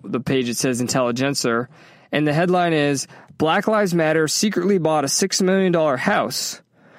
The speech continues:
And then the subheadline is, "Allies and critics alike have questioned where the organization's money has gone." Now, again,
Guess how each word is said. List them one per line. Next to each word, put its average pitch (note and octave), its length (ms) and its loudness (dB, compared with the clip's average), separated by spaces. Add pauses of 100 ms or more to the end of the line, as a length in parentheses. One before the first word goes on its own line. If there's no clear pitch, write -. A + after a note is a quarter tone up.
(200)
And D#3 120 0
then D#3 100 0
the D3 60 0
subheadline D3 580 0
is, A#2+ 200 -2 (500)
"Allies F#3 560 2
and E3+ 120 0
critics F3 340 0
alike D#3+ 440 2 (220)
have - 200 -2
questioned G3+ 560 0
where D#3 140 2
the C3+ 120 2
organization's C#3+ 840 0
money A#2+ 460 0 (220)
has A2+ 240 -4
gone." G2 340 -4 (460)
Now, C#3+ 220 2
again, F#3 540 0